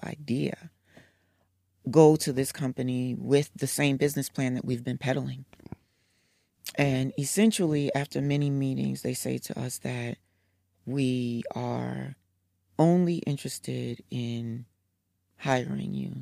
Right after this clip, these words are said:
Don't bring your business plan, don't bring your lawyers. By the way, we were gonna do a black L. You know, the folks that worked there who we knew kind of pulled us in. And we had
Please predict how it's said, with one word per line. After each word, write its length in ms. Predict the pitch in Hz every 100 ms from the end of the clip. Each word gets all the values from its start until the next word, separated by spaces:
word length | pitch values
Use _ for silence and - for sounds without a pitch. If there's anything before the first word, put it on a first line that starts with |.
| -
Don't 180 | 135 -
bring 160 | 139
your 100 | 151
business 340 | 151 156 156 151
plan, 220 | 151 143
don't 140 | 151
bring 180 | 151 131
your 100 | 156
lawyers. 580 | 160 131 127 131 139 - _ _ _ _ -
By 140 | 127
the 80 | 143
way, 220 | 139 131
we 120 | 131 135
were 80 |
gonna 200 | 135 135
do 180 | 131 143
a 40 | 151
black 300 | 147 147 -
L. 440 | 120 120 117 127 117 _ _ _ _ _ _ _ _ _ _
You 120 | 147
know, 160 | 127 123 127 131 _ -
the 80 | 151
folks 300 | - 143 -
that 180 | 135 139
worked 220 | 131 -
there 220 | 131 127
who 160 | 139 139
we 200 | 127 127
knew 300 | 131 131 123
kind 200 | - 131
of 100 | 135
pulled 240 | 135 131
us 180 | - -
in. 180 | - 151
And 100 | 147
we 140 | 180
had 260 | 208 185 180